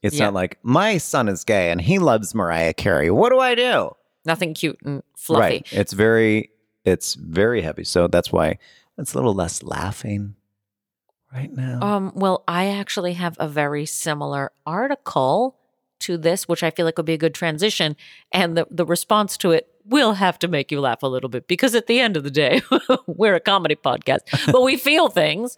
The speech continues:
Speaker 2: We feel things! And also it's like,
Speaker 1: Well, it is gay
Speaker 2: let's
Speaker 1: pride.
Speaker 2: talk
Speaker 1: I'm gonna
Speaker 2: about
Speaker 1: feel
Speaker 2: this.
Speaker 1: something.
Speaker 2: Well.
Speaker 1: <laughs> If you know what I mean.
Speaker 2: Oh.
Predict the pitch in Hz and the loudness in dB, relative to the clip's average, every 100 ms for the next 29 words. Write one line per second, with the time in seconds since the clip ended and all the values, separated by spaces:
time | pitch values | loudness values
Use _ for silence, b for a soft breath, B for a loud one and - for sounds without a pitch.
0 | _ 262 269 415 571 - 269 196 160 143 | _ 0 4 4 4 4 2 2 -2 -8
1 | B B B 359 523 571 554 554 523 480 | B B B 2 4 4 4 2 4 0
2 | 480 131 175 185 - 127 - 110 90 90 | 2 4 6 4 4 2 2 4 4 4
3 | 95 113 208 127 98 - 101 90 - 76 | 4 2 2 4 2 2 0 0 -6 -8
4 | - _ _ 185 170 123 - 135 107 95 | -10 _ _ -2 2 2 4 4 4 4
5 | 85 80 - - _ _ _ _ _ 214 | 2 0 -4 -8 _ _ _ _ _ 2
6 | 269 392 220 202 196 | 4 4 4 2 0